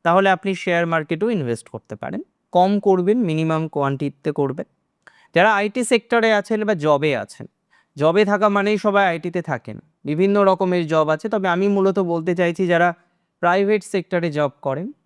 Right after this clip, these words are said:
যে কোনো ধরনের, আহ, বেসরকারি জবের সাথে যারা সংযুক্ত, যে কোনো ধরনের বেসরকারি জবের সাথে যারা কানেক্টেড রয়েছেন,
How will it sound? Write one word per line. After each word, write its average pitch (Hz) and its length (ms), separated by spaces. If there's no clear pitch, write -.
যে 165 120
কোনো 196 220
ধরনের, 185 520
আহ, 151 380
বেসরকারি 180 600
জবের 160 260
সাথে 165 300
যারা 160 200
সংযুক্ত, 147 680
যে 147 100
কোনো 180 220
ধরনের 175 360
বেসরকারি 170 520
জবের 156 260
সাথে 165 320
যারা 160 360
কানেক্টেড 165 520
রয়েছেন, 170 540